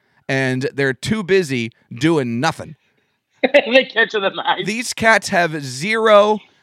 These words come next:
Speaker 1: animal instinct left in them. They have been such pampered animals for their entire existence that every instinct that should be ingrained into their D N A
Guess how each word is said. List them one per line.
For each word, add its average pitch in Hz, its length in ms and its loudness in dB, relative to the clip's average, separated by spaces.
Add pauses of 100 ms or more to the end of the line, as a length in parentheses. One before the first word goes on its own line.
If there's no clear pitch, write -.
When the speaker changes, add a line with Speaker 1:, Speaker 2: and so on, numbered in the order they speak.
(580)
Speaker 1:
animal 180 460 2
instinct 165 500 0
left 139 320 -2
in 143 200 -2
them. 120 320 -8
They 165 160 4
have 180 180 0
been 165 360 0 (300)
such - 420 -4 (180)
pampered 185 440 0
animals 131 580 0 (200)
for - 160 -6
their 151 200 0
entire 185 520 0
existence 147 640 -2 (240)
that 143 260 2
every 214 560 2 (320)
instinct 175 720 0 (160)
that 147 180 0
should 196 220 0
be 170 140 2
ingrained 165 580 2
into 185 200 2
their 160 180 6
D 170 300 0
N 165 100 0
A 139 360 2